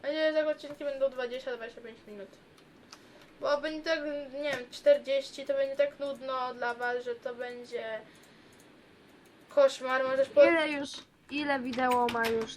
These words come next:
Speaker 2: ten?
Speaker 1: E, osiemnaście minut jest plus, o, o, odejmijmy, o, jeszcze jest noc, nie wiem ile noc tutaj trwa, czekaj, tylko za, tylko za, się za, zapanoszę, tak żeby to nic tutaj nie wlazło do mnie, dobra.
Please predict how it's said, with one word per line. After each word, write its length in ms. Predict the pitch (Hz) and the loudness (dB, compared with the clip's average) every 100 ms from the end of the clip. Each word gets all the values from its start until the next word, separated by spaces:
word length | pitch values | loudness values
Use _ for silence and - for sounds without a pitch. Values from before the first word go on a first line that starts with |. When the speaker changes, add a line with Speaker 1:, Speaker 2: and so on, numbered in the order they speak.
| - | -12
Speaker 2:
ten? 220 | 214 202 190 - | -12 -12 -14 -6
Speaker 1:
E, 240 | 226 233 | -2 -2
osiemnaście 540 | 247 302 294 277 - 294 | -2 -4 -6 -6 -8 -8
minut 400 | 285 277 269 247 | -6 -6 -8 -6
jest 260 | 262 269 - | -6 -8 -16
plus, 340 | - 277 277 | -10 -8 -2
o, 220 | 269 277 269 | 0 0 0
o, 160 | 285 277 | 0 2
odejmijmy, 680 | 277 285 285 285 277 269 240 | 2 0 -4 -4 -6 -8 -6
o, 200 | 240 226 | -6 -6
jeszcze 280 | 226 - 220 | -8 -6 -6
jest 240 | 202 202 | -8 -8
noc, 280 | 220 214 - | -12 -12 -12
nie 60 | 247 | -10
wiem 180 | 226 | -10
ile 140 | 220 214 | -8 -8
noc 220 | 214 214 | -8 -12
tutaj 200 | - 214 | -12 -12
trwa, 260 | 214 220 220 | -10 -8 -8
czekaj, 260 | 214 208 | -8 -10
tylko 300 | - - - | -10 -10 -10
za, 140 | 240 233 | -10 -12
tylko 440 | - - - - | -12 -14 -16 -18
za, 220 | - 214 | -12 -12
się 220 | 208 233 | -12 -16
za, 340 | - - 107 - - - - _ - | -14 -10 -10 -12 -14 -14 -14 _ -10
zapanoszę, 640 | - - 214 208 190 202 240 | -10 -8 -14 -12 -14 -12 -12
tak 160 | 240 | -12
żeby 280 | 247 240 247 | -12 -12 -12
to 140 | - | -12
nic 180 | 240 233 | -16 -18
tutaj 220 | - 226 | -20 -20
nie 120 | 226 226 | -20 -20
wlazło 440 | 214 190 196 214 | -12 -12 -12 -14
do 120 | 202 | -16
mnie, 220 | 196 202 208 | -16 -14 -10
dobra. 280 | 208 202 | -4 -4